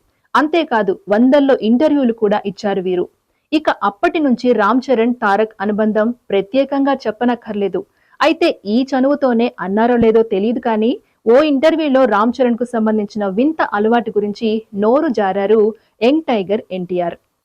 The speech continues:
త్రిబుల్ ఆర్ కు సంబంధించిన ఇంటర్వ్యూలోనే ఈ విషయం వెల్లడించారు తారక్. ఇంతకీ రామ్ చరణ్ కు ఉన్న వింత అలవాటేంటి? అదేమైనా వింత ఫోబియానా అని అంతా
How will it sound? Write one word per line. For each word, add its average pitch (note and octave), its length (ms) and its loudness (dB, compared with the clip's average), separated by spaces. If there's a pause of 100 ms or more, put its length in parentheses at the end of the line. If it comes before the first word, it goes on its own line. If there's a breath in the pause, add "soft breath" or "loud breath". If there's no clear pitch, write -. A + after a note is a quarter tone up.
త్రిబుల్ D#4+ 260 4
ఆర్ F4 140 4
కు D4+ 100 2
సంబంధించిన A3 680 4
ఇంటర్వ్యూలోనే A3+ 880 4
ఈ G#3+ 140 2
విషయం G#3+ 320 2
వెల్లడించారు A3 680 2 (140)
తారక్. F3 300 -4 (420)
ఇంతకీ D#4+ 360 2
రామ్ A3 300 2
చరణ్ D4+ 200 0
కు C4+ 100 -6
ఉన్న B3+ 200 2
వింత B3 300 0
అలవాటేంటి? A#3+ 760 -2 (400)
అదేమైనా A3+ 500 2
వింత A3 360 -2
ఫోబియానా A#3 720 0
అని A3 340 0 (140)
అంతా B3 420 0